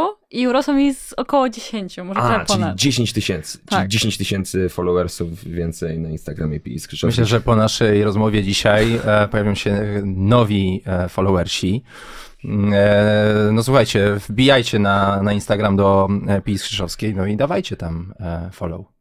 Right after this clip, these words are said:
Speaker 2: No właśnie, a ty, mm, jesteś taka zaprzyjaźniona z mediami społecznościowymi? Lubisz, y, tworzyć content, że się tak wyrażę?
Speaker 1: Lubię, lubię Instagrama, głównie na Instagramie jestem, ale to zależy.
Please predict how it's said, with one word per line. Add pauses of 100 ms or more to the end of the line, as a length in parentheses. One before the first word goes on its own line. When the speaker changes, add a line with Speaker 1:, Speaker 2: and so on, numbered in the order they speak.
Speaker 2:
No
właśnie,
a
ty,
mm,
jesteś
taka
zaprzyjaźniona
z
mediami
społecznościowymi?
Lubisz,
y, (760)
tworzyć
content, (100)
że
się
tak
wyrażę? (680)
Speaker 1:
Lubię,
lubię
Instagrama,
głównie
na
Instagramie
jestem, (100)
ale (840)
to
zależy.